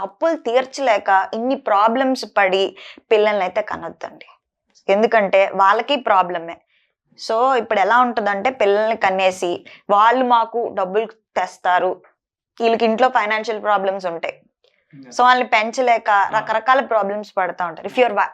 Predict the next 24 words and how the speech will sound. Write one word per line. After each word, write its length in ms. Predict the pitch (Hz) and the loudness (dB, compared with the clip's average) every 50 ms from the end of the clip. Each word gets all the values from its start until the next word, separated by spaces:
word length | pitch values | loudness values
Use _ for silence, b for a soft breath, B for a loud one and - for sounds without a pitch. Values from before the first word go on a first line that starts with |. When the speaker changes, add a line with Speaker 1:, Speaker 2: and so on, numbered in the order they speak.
| - - | -4 -4
Speaker 1:
financially 540 | 208 202 220 247 254 254 247 262 254 262 226 233 | -2 0 0 0 0 0 -2 -2 -4 -2 0 0
well 140 | 214 220 214 - | 0 0 0 -4
settled, 280 | 226 220 269 285 269 240 208 | -4 -2 -2 0 2 2 2
I 40 | 208 208 | 2 0
totally 300 | 190 196 196 208 220 214 185 170 | -4 -4 -4 -2 -2 0 0 -2
accept. 360 | - - - 151 143 - - - - _ B B B B | -4 -6 -10 -12 -12 -12 -18 -20 -20 _ B B B B
Speaker 2:
ఓకే. 120 | B B B B B B B B _ _ _ _ 220 233 | B B B B B B B B _ _ _ _ 0 2
Speaker 1:
ఇలా 160 | 226 233 233 233 220 - - - | 4 4 4 2 2 0 -4 -4
పిల్లల 320 | 247 247 254 285 294 294 277 277 247 | -4 -2 0 2 2 2 2 0 0
కోసము, 400 | 226 220 220 - 214 214 214 214 214 208 - | -2 -2 -4 -6 -6 -4 -2 -4 -4 -2 0
పరువు 280 | 208 202 220 247 269 269 269 - | 0 2 2 2 0 0 -4 -6
కోసము, 440 | 196 208 202 - 208 202 202 208 202 202 202 - - 202 | -8 -8 -8 -10 -12 -12 -12 -10 -12 -12 -14 -12 -12 -10
ఇట్లా 240 | 185 190 190 190 185 185 B B B B B B B - 208 | -6 -2 -2 0 0 -2 B B B B B B B -4 0
మీ 120 | 226 240 247 254 247 208 196 | 2 2 4 4 4 4 4
ఆస్తులు 360 | 233 254 - - 269 262 240 220 | 2 0 -2 -4 -6 -4 -4 -4
అమ్ముకొని, 560 | 202 202 196 190 196 196 190 185 180 180 185 180 185 185 185 | -4 -6 -8 -8 -8 -10 -10 -10 -10 -12 -12 -12 -12 -12 -10
మీరు 200 | 196 220 247 254 240 | -8 -4 0 0 0
అప్పులు 300 | 214 - - 226 214 214 190 196 | 0 0 -2 -2 -2 0 -2 -2
చేసుకొని, 400 | 196 190 185 - - 185 175 170 180 185 | -2 -4 -4 -6 -8 -8 -6 -6 -2 0
మళ్ళీ 280 | 190 214 247 262 294 370 370 370 | 0 2 2 4 4 6 6 6
వాళ్ళు 160 | 294 294 254 - _ _ - | 4 4 0 -4 _ _ -4
పెంచాలంటే 680 | 233 220 226 240 233 294 262 254 247 247 240 240 262 233 208 | -2 -2 -2 -4 0 2 2 2 2 2 0 0 -2 -2 -2
ఎంత 140 | 208 202 220 202 | -2 -4 -4 -2
బర్డెన్. 280 | 196 185 196 196 190 | -2 -2 -4 -6 -8